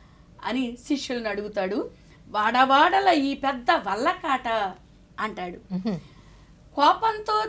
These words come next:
Speaker 1: చెప్పినప్పటికీ సహజమైన ధోరణే అయినప్పటికీ ఇది యథార్థమే కదండి మరి.
Speaker 2: అంతే కదా.
Speaker 1: అంటే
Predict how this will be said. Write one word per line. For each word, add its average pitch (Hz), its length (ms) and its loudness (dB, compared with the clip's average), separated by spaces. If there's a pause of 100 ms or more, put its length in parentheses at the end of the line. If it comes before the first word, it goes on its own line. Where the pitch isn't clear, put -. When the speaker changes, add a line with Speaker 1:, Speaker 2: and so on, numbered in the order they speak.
(100)
Speaker 1:
చెప్పినప్పటికీ 349 1120 -2
సహజమైన 349 680 -2
ధోరణే 311 560 -2
అయినప్పటికీ 285 760 -4
ఇది 277 180 -2
యథార్థమే 262 600 -4
కదండి 240 360 -6
మరి. 240 280 -10
Speaker 2:
అంతే 160 280 -12
కదా. 151 200 -14 (140)
Speaker 1:
అంటే 262 440 0